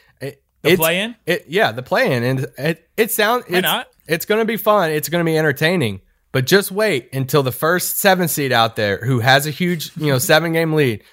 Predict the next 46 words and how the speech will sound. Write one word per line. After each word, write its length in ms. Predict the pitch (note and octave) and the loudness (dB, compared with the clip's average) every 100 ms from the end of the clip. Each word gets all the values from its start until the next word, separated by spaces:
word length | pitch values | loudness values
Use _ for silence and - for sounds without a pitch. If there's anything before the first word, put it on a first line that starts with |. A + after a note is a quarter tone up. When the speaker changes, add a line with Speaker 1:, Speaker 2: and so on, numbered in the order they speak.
| _ _ | _ _
Speaker 1:
loses 460 | A#2+ C#3+ F3 F#3+ F3+ | -2 4 4 2 -2
two 180 | G3+ F#3+ | -2 0
games, 480 | E3 C#3 G#2+ F#2+ - | 0 0 -2 -6 -10
and 140 | C3 C#3 | -8 -2
all 240 | F3 F3 | 0 0
you 140 | D#3 E3 | -2 -2
know 120 | D3 | -2
what's 360 | B2 D3+ D3+ | 0 0 0
gonna 180 | - B2+ | -2 -6
break 280 | A2 A#2+ A2 | 0 0 0
loose, 280 | C3 B2+ G#2 | -2 -2 -4
because 480 | - A2+ A#2+ G#2+ - _ _ - | -6 -2 0 -2 -6 _ _ -18
then 380 | A2 D3+ F3+ C#3 | -4 -2 0 -2
it's, 220 | D#3 - | -6 -6
it's 260 | F3+ D#3+ - | -4 -4 -2
gonna 200 | F3 F3 | -2 0
be 140 | F#3+ | 0
unfair 520 | G3 G3 A#3+ A2+ F2+ _ C3+ | 0 -2 -4 -4 -10 _ -2
that 160 | C#3+ | 0
you're 120 | C3+ C#3+ | 2 0
gonna 140 | D3+ C3+ | 0 0
lose 240 | D3+ E3+ | -2 -2
that 180 | F3 D#3+ | 0 0
advantage 500 | D3+ C3+ D3 B2+ A2 | 0 0 0 0 -4
over 240 | - B2 A2 | -2 -2 -2
two 260 | - D#3 | -2 0
games. 440 | C3+ G#2+ F2+ F2+ - _ _ _ - | 2 -2 -2 -14 -20 _ _ _ -4
And 500 | A#2+ A2+ G#2+ G#2 - _ | 0 0 -2 -6 -14 _
whenever 360 | C3+ C3 C3+ C3+ | -4 0 2 0
you, 300 | C3+ E3 E3+ | 0 -2 -4
you 160 | C#3 E3 | -4 -4
put 220 | - G3 | 0 0
in 100 | G3 | 0
the 100 | F#3+ | -2
work 380 | E3+ G3+ E3+ C3 | 0 0 0 -4
and 100 | C3 | -4
you 120 | D3 | -2
did 140 | E3+ E3+ | -2 0
all 220 | E3 D#3+ | 0 0
that 220 | D#3+ D3 | 0 -2
to 80 | D3+ | -2
win 180 | C#3+ D3 | -2 0
those 200 | D3+ C#3 | 0 0
games 260 | D3 C#3 B2+ | 0 0 -2
this 180 | C#3 | -4
year, 300 | C#3+ A#2 G#2 | -2 -2 -2